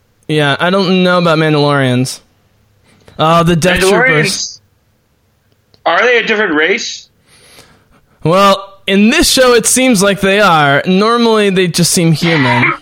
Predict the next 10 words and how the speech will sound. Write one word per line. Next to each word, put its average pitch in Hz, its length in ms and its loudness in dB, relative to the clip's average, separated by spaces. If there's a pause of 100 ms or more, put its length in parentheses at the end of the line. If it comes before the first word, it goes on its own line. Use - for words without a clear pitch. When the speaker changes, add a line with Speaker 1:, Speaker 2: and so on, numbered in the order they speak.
Speaker 2:
<coughs> - 1000 -10
I 175 120 0
just 180 200 -4
thought 160 180 -2
they 156 100 -2
were 143 180 0
just 131 240 -6
kind 135 240 -4
of, 113 220 -4 (500)
like, 123 400 -4